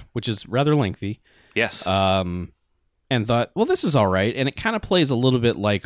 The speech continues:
Speaker 1: Armada on the Dreamcast. It's got kinda that vibe to it. Um, but,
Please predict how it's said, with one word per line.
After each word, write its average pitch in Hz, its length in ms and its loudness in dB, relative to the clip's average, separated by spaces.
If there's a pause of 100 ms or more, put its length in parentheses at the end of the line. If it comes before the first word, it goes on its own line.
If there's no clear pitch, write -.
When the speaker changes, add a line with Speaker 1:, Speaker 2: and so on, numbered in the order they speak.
Speaker 1:
Armada 95 760 0 (280)
on 90 220 -4
the 85 280 -6 (100)
Dreamcast. 87 920 -8 (180)
It's - 180 -10
got - 340 -4
kinda 87 260 -6
that 82 180 -6
vibe 82 340 -6
to 85 200 -8
it. - 140 -10 (640)
Um, 82 580 -6 (1120)
but, 101 380 0